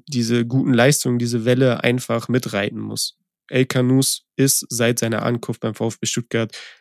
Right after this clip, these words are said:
der auffälligste, beste und konstanteste Spieler des Teams.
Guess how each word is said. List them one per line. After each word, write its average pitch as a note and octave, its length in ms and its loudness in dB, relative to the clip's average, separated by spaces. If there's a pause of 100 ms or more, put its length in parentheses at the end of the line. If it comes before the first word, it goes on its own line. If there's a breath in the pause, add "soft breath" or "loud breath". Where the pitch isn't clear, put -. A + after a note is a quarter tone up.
der - 140 -4
auffälligste, B2 760 0
beste A#2 520 0
und A2+ 100 -4
konstanteste A#2 920 -2
Spieler A#2 420 -2
des A2+ 220 -2
Teams. - 400 -2